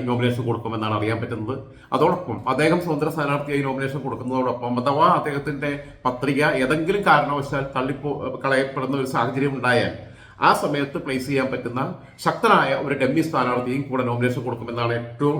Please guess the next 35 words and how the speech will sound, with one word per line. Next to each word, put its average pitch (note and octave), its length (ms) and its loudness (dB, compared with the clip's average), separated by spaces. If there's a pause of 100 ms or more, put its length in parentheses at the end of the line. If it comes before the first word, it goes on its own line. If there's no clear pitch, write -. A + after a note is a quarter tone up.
അവസാനമായിട്ട് C#3+ 500 0
അദ്ദേഹത്തിൻ്റെ A#2+ 420 -2 (340)
മായി B2 180 4
ബന്ധപ്പെട്ട A#2+ 380 -4
കേന്ദ്രങ്ങളിൽ B2 400 0
നിന്ന് B2 180 0
അറിയാൻ A2+ 260 2
പറ്റുന്നത്. B2 360 -4 (560)
അദ്ദേഹം F3 300 4 (540)
ഇനി C#3+ 80 2 (100)
കോൺഗ്രസ് E3 320 0
നേതൃത്വത്തിലെ D#3 500 0
ആരെയും D3+ 340 2
ഫോൺ C#3+ 220 2 (100)
വിളിച്ച് D#3 320 -2
സംസാരിക്കാൻ C#3 520 0
നിൽക്കുന്നില്ല D3 400 2 (200)
എന്നൊരു C3 300 0
കടുത്ത C3+ 260 0
തീരുമാനം C3 400 4
എടുത്തു A#2+ 180 -2
കഴിഞ്ഞിരിക്കുന്നു. A#2 480 0
മാത്രമല്ല, D3 400 0
അദ്ദേഹത്തിൻ്റെ, C#3+ 460 0 (520)
ആ, B2 60 0 (140)
ഗ-, C#3 120 0 (160)
പേഴ്സണൽ F#3 400 2 (100)
ഫോൺ D3+ 160 4 (200)
അദ്ദേഹം C#3 300 2
സ്വിച്ച് F#3 260 0
ഓഫ് G3+ 100 6
ചെയ്തിട്ടിരിക്കുകയാണ്. A#2+ 680 0
കാരണം D3 220 2 (220)
ഫോണിൽ G#3 380 6
വിളിച്ചിനി E3 240 0